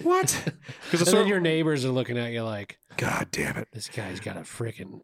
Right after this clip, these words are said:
Speaker 2: scrapyard he started."
Speaker 1: Yeah. Like,
Speaker 2: <laughs>
Speaker 1: we already got rid of his one old smell, or old freaking smoky blue truck, and now he brings home another bigger blue smoky s-,
Speaker 2: <laughs>
Speaker 1: freaking truck.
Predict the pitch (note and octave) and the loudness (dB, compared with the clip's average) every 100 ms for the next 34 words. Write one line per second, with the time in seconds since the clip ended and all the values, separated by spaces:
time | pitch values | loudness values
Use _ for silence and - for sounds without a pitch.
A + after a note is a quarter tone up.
0 | _ - - C#3 A#2+ G#2 A2+ G#2+ G2+ G2 | _ -4 -2 -2 -2 -4 -6 -6 -4 -2
1 | - - D3 C3 C3 A#2+ A#3+ - C#3 C#3 | -2 0 0 2 4 4 2 6 4 6
2 | A#3 G#3 E3 D#3+ D#3+ C#3+ F#3 G#3+ D#3+ E3+ | 2 2 0 -2 0 4 6 6 6 4
3 | D#3 E3 D#3 D3+ B2 C3 C#3+ C#3 C3+ D3 | 4 4 4 4 4 4 2 0 2 4
4 | D3 C3 A2+ _ - - - - C#3+ C#3 | 4 2 -6 _ -2 2 2 2 2 4
5 | D3+ D#3+ C#3+ C#3+ D3 C3 B2+ - D3+ C3 | 4 2 4 4 4 0 -2 0 2 2
6 | A#2 - C3+ C#3+ C#3+ B2+ C3+ C3+ C3 B2+ | 2 4 2 2 2 2 2 4 2 4
7 | C3 C3+ C#3 C#3 D3 A#2+ C3 C#3+ A2+ - | 4 4 2 2 2 4 4 2 -2 2
8 | E3 F3 C#3 B2 D#3 D#3 F3 E3 - D#3 | 2 4 2 0 2 6 6 6 4 4
9 | D3 - C#3 - B3 G#3+ D#3 D3+ E3+ - | 4 4 2 2 0 2 2 2 0 2
10 | C3+ B2 - | 2 0 -2